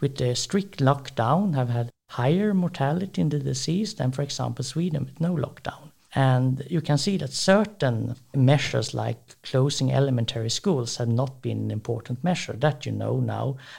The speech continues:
but which measures may have had an effect, it's still a matter of argument. And of course, since you don't know this, you can't model it either. It's really a black box,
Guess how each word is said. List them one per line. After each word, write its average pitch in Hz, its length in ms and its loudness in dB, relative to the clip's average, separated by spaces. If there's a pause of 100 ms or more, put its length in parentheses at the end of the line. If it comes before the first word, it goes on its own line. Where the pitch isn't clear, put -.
but 131 240 0
which 170 300 -2
measures 131 560 -2
may 139 300 0
have 117 340 -6
had 110 320 -8
an 120 180 -8 (240)
effect, - 560 -6 (160)
it's - 200 -2
still 202 440 2
a 139 60 2
matter 127 340 0
of 127 60 -2
argument. 143 720 0
And 139 100 0
of 143 100 -2
course, 175 280 0
since 131 180 0
you 151 80 -2
don't 131 400 0
know 214 260 4
this, - 400 -4 (240)
you 147 100 -4
can't 131 420 2
model 147 360 4
it 113 180 -6
either. 156 440 -2 (240)
It's - 240 -4
really 165 300 2
a 143 40 0
black 131 380 -2
box, - 480 -2